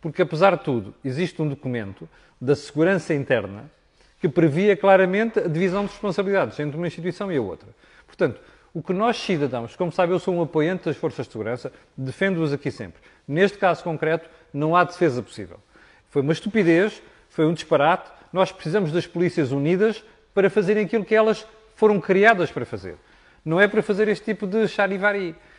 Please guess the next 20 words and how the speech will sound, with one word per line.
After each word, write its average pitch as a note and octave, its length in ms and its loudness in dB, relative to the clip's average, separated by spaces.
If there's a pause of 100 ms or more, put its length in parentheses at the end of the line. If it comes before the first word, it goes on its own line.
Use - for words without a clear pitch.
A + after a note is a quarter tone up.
(240)
E, F#3+ 80 -4
portanto, F#3+ 340 0
teria A#3+ 240 2
ficado D#3 420 0
bem C3+ 220 -2
ontem G#2 340 -8 (520)
que G#3+ 180 4
as F#3 220 6
hierarquias G3+ 500 4
das E3 160 -2
duas E3 240 0
instituições B2+ 720 -8
tivessem F3+ 480 0
vindo C#3+ 260 -2
a D3 40 -4
público E3+ 340 -2
dizer E3+ 180 0
assim: C#3 180 -2
"Meus D3+ 200 -4
senhores, D3+ 340 -4